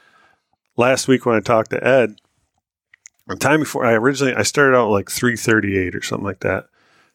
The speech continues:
And then I looked at it and I was down to, like, two hundred in the two hundred range.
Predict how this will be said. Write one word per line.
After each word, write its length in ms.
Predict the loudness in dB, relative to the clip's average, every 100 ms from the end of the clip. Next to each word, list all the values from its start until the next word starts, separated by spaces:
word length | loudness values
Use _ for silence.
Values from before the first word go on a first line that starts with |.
| _
And 160 | -2 2
then 320 | 2 0 -4 -4
I 60 |
looked 300 | -2 -2 0
at 140 | 0 0
it 20 |
and 100 | 0
I 40 |
was 120 | -2 0
down 260 | -2 0
to, 60 | -2
like, 200 | -4 -6 _ 0
two 220 | 2 2
hundred 340 | -2 -4 -6 _ _ _ _
in 120 | -8 -8
the 60 |
two 160 | -10 -6
hundred 220 | -6 -6
range. 440 | -6 -8 -8 -14